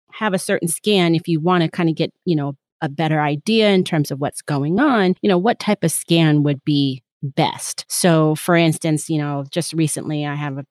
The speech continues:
had a patient with sclerotic bone lesions, and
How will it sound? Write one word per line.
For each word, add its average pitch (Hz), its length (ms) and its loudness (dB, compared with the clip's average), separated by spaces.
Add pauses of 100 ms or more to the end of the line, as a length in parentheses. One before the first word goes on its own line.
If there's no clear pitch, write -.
(160)
had 156 160 -6
a 143 40 -4
patient 143 400 -4
with 135 100 -4 (100)
sclerotic 147 680 0 (100)
bone 147 640 2 (220)
lesions, 139 760 0
and 135 240 0